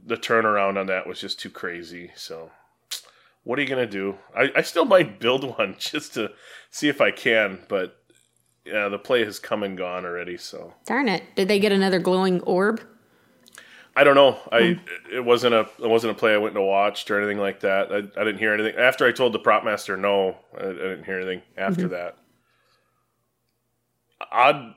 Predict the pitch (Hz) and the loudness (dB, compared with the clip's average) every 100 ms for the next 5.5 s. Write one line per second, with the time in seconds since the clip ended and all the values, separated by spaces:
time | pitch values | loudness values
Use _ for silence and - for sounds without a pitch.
0 | - 123 143 127 113 - _ _ _ _ | 0 4 4 2 -14 -20 _ _ _ _
1 | _ 113 127 139 156 127 143 143 104 98 | _ -2 4 4 4 4 2 2 2 2
2 | 95 92 107 101 107 - 113 117 127 147 | 2 0 0 0 -2 -10 0 4 4 2
3 | - 120 107 107 - - 101 95 95 90 | 0 2 4 2 -4 -2 0 0 -2 0
4 | 160 180 131 113 107 104 101 - 113 98 | 0 2 2 2 0 0 -2 0 -2 -2
5 | 85 113 101 95 87 | -2 -4 -4 -8 -8